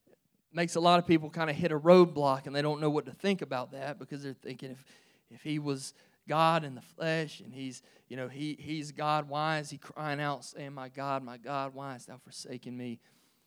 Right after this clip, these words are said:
Isaiah fifty-nine two says that the sins and iniquities, they separate man and God. And until that moment on the cross, Jesus, in the flesh,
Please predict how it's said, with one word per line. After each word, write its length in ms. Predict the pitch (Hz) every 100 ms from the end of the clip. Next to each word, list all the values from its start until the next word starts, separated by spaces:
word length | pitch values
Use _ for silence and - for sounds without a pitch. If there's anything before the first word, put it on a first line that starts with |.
| _ -
Isaiah 320 | 135 151 175
fifty-nine 540 | 170 175 156 156 156 151
two 240 | 160 160
says 360 | 151 151 147 131
that 180 | 139
the 80 | 135
sins 800 | 117 165 165 165 147 131 127 - - _ -
and 100 | 139
iniquities, 920 | 135 156 156 151 143 127 123 - - _ _ _ _ -
they 100 | 139
separate 680 | - 180 170 160 156 147
man 280 | 139 139 127
and 120 | 123
God. 320 | 127 110 226 - 151 _ 587 605 _ _ _ _ _ _ _ _ _ _ _ _ _
And 120 | 156 175
until 380 | 175 226 226
that 220 | 220 220 202
moment 340 | 214 233 208
on 180 | 196 190
the 60 | 170
cross, 720 | - - 180 160 143 - -
Jesus, 1040 | 160 196 202 156 135 127 - - - -
in 220 | - 196 202
the 80 |
flesh, 840 | 170 - 196 165 127 - - -